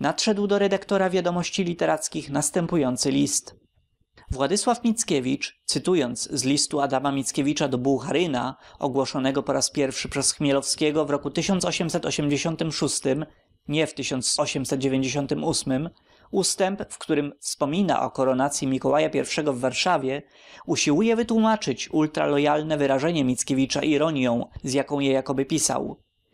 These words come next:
Pan Leon Płoszewski w artykule Mickiewicz a Rosja, Wiadomości Literackie numer trzysta szósty,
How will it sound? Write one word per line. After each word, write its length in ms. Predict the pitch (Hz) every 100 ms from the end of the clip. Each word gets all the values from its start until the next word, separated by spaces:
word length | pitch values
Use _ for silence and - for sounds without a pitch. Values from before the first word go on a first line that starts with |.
| - - -
Pan 180 | 139
Leon 360 | 139 165 220 220
Płoszewski 800 | 233 214 - 214 - - 139 -
w 80 | -
artykule 580 | 139 - 151 175 160 156
Mickiewicz 580 | 151 139 - 185 185 214 -
a 80 |
Rosja, 600 | 185 185 - 139 120 139 - _ _ -
Wiadomości 540 | 131 123 127 143 -
Literackie 640 | 160 160 151 147 - - 160
numer 280 | 147 143 143
trzysta 360 | - 160 - 170
szósty, 480 | 175 - - 147